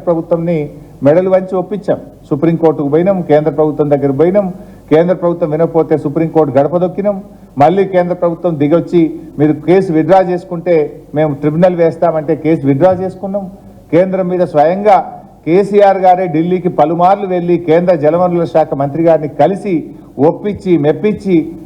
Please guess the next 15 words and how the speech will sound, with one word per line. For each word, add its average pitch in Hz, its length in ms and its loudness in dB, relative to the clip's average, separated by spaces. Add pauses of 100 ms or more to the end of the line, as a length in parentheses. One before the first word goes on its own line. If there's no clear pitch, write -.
(160)
ఇవాళ 165 220 4 (520)
కృష్ణా 185 320 -2 (120)
నదీ 170 180 4 (100)
జలాల 156 260 4 (120)
పంపిణీ 180 300 -2 (100)
కోసం 160 220 -2 (140)
ట్రిబ్యునల్ని 196 520 0
కూడా 175 120 2 (120)
కాన్స్టిట్యూట్ 147 440 -2
చేయడంలో 143 400 2 (640)
అప్పుడు 156 260 -2
మేము 143 180 2
విజయం 135 240 2 (100)
సాధించాం. 147 420 -2 (720)
So 226 80 0